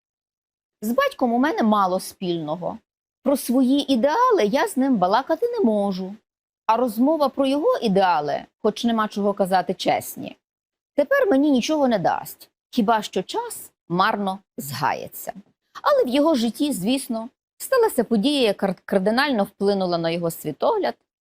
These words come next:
дала йому певність свого внутрішнього стрижня,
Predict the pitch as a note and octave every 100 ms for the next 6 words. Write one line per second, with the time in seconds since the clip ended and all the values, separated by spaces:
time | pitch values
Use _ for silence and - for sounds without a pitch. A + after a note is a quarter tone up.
0 | _ - F#3+ E4 C4+ A3 G#3 - A#3+ G#3
1 | F3+ F#3 - F#3 F#3+ F3+ G#3 A3 F#3 -
2 | F3 E3 E3 - A3 A4 - A#3